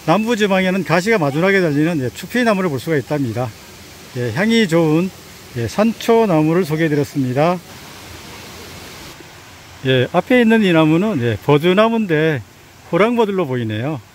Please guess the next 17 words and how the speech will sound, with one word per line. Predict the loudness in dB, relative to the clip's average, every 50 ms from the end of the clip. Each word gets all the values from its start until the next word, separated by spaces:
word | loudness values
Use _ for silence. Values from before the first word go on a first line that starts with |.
| -20 -18
아, | -16 -14 -14 -14 -16
잎이 | -16 -14 -10 -8 -8
이렇게 | -8 -8 -10 -8 -6 -6 -6 -6 -8 -16 -20 -20 -20 -20 -20 -20 -20 -16 -14
좀 | -14 -10
두껍죠, | -10 -4 -4 -4 -2 -2 -2 -2
그죠? | -2 -4 -6 -8 -8 -10 -14 -14
그리고 | -10 -10 -8 -6 -6 -6 -6 -6
주맥이 | -4 -2 0 0 2 0
이렇게 | -2 -2 -2 -6
튀어나왔는데 | -8 -4 -2 -2 -2 0 -2 -2 -4 -6 -6 -6 -6 -8 -8 -12 -18 -20 -20 -20 -20 -20 -20 -20 -20 -20 -12 -6
뒤는 | -4 -2 -2 0 -2 -2 0
거의 | 2 0 2 2
망생백 | 0 0 0 0 -2 -2 -4 -4 -6
비슷한데 | -8 -8 -6 -6 -4 -4 -4 -6
측맥은 | -4 -4 -4 -2 -2 -4 -4
둘, | -4 -4 -4 -2 -2
넷, | -2 -2